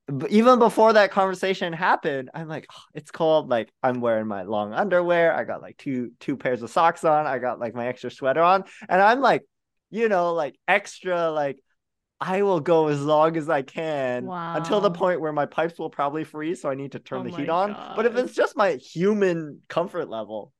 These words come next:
Speaker 1: screw that. I'm just gonna, you know, wear
Speaker 2: It's,
Speaker 1: my
Speaker 2: that's
Speaker 1: clothes.
Speaker 2: worth nothing to me. <laughs>
Speaker 1: Huh, you know, like I said,
Speaker 2: Wow.
Speaker 1: this conversation with my dad about the suffering and the
Speaker 2: Yeah.
Speaker 1: biking and,
Speaker 2: Yeah.
Speaker 1: you know, that was
Speaker 2: Yeah.
Speaker 1: months ago. And yet
Speaker 2: Yeah.
Speaker 1: here I am.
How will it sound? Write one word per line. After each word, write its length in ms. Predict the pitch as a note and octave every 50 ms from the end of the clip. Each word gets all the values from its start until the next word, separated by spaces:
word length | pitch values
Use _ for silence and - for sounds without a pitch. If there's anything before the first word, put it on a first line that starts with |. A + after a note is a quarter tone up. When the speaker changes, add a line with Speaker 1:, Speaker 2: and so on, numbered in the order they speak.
| _ _
Speaker 1:
screw 360 | - - - G#3+ A3 A3 G#3
that. 300 | F3 D#3 B2+ A#2+ B2 - -
I'm 220 | C3+ D3+ E3+ E3+
just 200 | E3 E3+ - -
gonna, 360 | D#3 D#3 D3 C#3+ C#3 B2+ A#2 - _ _ _ _ _ _ _ _ _ -
you 140 | D#3 F3+
know, 140 | D#3+ D#3 C#3+
wear 200 | C3+ D3 D#3+ E3+
Speaker 2:
It's, 160 | F3 D#3+ C#3+ C#3
Speaker 1:
my 60 | B3+
Speaker 2:
that's 220 | C4 C#4+ - D4+
Speaker 1:
clothes. 80 | B3+ B3+
Speaker 2:
worth 160 | C#4 C#4+ - -
nothing 420 | C4+ A#3 A#3 A#3 A#3 A3 G#3 A3
to 100 | A3 B3+
me. 300 | F#3+ F#3 F3+ F#3+ D4+ - - -
<laughs> 40 | - _ _ _ _ - B3 - - - _ _ _ -
Speaker 1:
Huh, 160 | - D4+ C4 -
you 200 | - G#3 A#3 B3+
know, 280 | C4 B3+ B3 B3 C4 - - - _ - -
like 220 | F#3+ G3 G#3+ G#3
I 300 | G#3 G#3+ G#3 G3+ G3 G3
said, 160 | G#3 G3+ F3
Speaker 2:
Wow. 40 | D3 D#3
Speaker 1:
this 180 | G3 G3+ -
conversation 600 | - G#3+ G3 G3+ G3+ F#3 - F#3+ F#3+ - G3+ F#3+
with 140 | F3+ F3+ E3+
my 140 | E3+ D#3+ D3+
dad 380 | C3 C#3+ C#3+ D3 D3 D#3 D#3
about 220 | D3+ C3 C#3 C3+ -
the 80 | C3+
suffering 760 | B2+ - - E3+ E3 E3 - F3 E3+ E3 E3 D#3+ E3 D#3 D3+ C#3+
and 120 | C3+ C3
the 140 | B2 A#2 A2
Speaker 2:
Yeah. 120 | F3+ E3+ E3
Speaker 1:
biking 520 | D#3+ D#3+ D#3+ - F3 D#3+ D#3+ D#3 D#3 D#3
and, 140 | C#3+ C3+ B2+
Speaker 2:
Yeah. 180 | - - - -
Speaker 1:
you 80 | - -
know, 180 | C#4+ B3 A#3+
that 180 | B3 C#4+ D#4+ E4+
was 140 | D#4 C4+ G3+
Speaker 2:
Yeah. 140 | E3+ D#3 - _ _ -
Speaker 1:
months 520 | D3 D3+ D#3+ E3+ F#3 G#3+ B3+ G4+ - -
ago. 340 | G#3 D3+ B2+ C3 A#2+ G#2+ F2+
And 180 | A2+ C3 D3 D#3+
yet 240 | E3+ E3 D#3+ C#3+
Speaker 2:
Yeah. 80 | C3 -
Speaker 1:
here 180 | C#3+ D3 D#3 E3
I 220 | E3+ F3 F#3 F#3+
am. 600 | G3+ G#3 G3+ F#3+ F3 E3 E3 D#3+ D#3 C#3+ C#3